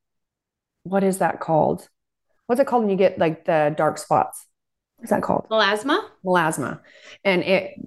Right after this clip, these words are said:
Speaker 1: she's just been doing that once a month, and it's, like, cleared up a lot of her, like, dark spots and her melasma
Speaker 2: Oh,
Speaker 1: and stuff like
Speaker 2: nice.
Speaker 1: that, which is really cool. So
Speaker 2: That's
Speaker 1: I went and had that done, and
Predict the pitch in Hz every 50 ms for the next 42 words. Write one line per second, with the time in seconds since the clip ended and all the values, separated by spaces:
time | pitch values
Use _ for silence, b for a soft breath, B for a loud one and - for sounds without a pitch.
0 | - - - - 220 208 196 180 202 190 190 - 196 190 180 185 180 175 175 170
1 | 160 156 165 175 - - 175 170 165 160 156 170 160 156 156 147 165 214 - -
2 | - - - _ _ _ _ _ _ _ _ _ _ _ _ _ _ _ _ _
3 | _ _ _ - 185 180 170 165 165 160 - - 165 147 - - - - 208 196
4 | 185 180 170 156 131 - - - - _ _ - 175 170 170 156 143 156 156 147
5 | 151 165 165 160 151 147 147 - 147 143 - - - - - - - - - -
6 | - 151 139 139 139 143 151 151 151 147 - 311 320 311 285 277 285 311 349 359
7 | 294 196 - - 156 143 - - 185 - 226 220 240 247 247 233 - 302 240 -
8 | - _ _ _ B B B B B B B B B B B B B B B _
9 | _ _ _ _ _ _ - - 202 190 202 220 - - 190 208 226 226 - 226
10 | 202 196 233 226 208 185 180 208 220 269 302 294 190 170 185 190 175 165 170 170
11 | 190 254 302 359 - - - - - 190 190 190 190 185 185 185 185 185 185 185
12 | 185 185 185 185